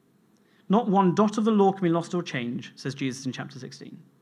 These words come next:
And you cannot earn your way to eternity through your good service as my servants. You'll never be able to work off what you owe me and your deficit to me.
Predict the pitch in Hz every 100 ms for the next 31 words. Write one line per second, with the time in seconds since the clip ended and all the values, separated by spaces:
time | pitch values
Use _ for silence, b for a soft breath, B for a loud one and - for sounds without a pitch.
0 | _ _ _ b b b b b 175 196
1 | 202 196 - 220 220 214 214 196 190 175
2 | 160 156 - - 165 156 143 139 156 139
3 | 135 156 143 156 139 135 139 143 139 143
4 | 131 110 - B 196 202 208 208 208 220
5 | 220 196 196 190 185 180 165 196 190 -
6 | 185 - 190 190 180 170 165 156 156 147
7 | 143 139 123 139 - 123 110 -